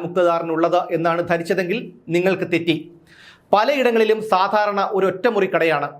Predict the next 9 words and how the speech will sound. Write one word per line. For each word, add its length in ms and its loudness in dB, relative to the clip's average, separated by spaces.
അൽ 140 0
മുക്തദാറിൻ്റേത്. 600 0
പക്ഷേ 240 0
മലയാള 300 2
മനോരമയും 440 0
മാതൃഭൂമിയും 640 0
കേരള 260 2
കൗമുദിയും 440 0
അടക്കമുള്ള 420 0